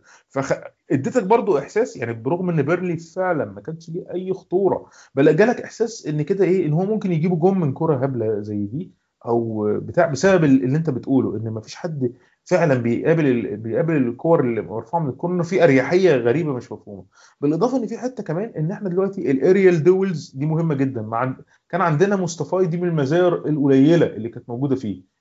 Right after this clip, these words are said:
ان هو لو طلع في اريال دول مع حد غالبًا، يعني لو هو طلع صح من الاول، ودي كانت بتحصل يعني،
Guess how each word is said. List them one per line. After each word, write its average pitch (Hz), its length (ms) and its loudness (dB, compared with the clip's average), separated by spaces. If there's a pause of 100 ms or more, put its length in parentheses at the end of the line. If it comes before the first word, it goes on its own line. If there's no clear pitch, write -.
ان 127 120 0
هو 165 280 6
لو 131 140 4
طلع 170 260 4
في 143 180 -6
اريال 156 260 -2
دول 160 200 -2
مع 127 160 -2
حد 165 180 -2
غالبًا، 160 560 -2
يعني 101 220 -6
لو 101 120 0
هو 143 220 2
طلع 151 280 2
صح - 420 -2 (180)
من 110 80 -8
الاول، 165 420 0
ودي 113 240 -10
كانت 104 200 -12
بتحصل 151 360 -6
يعني، 226 280 -2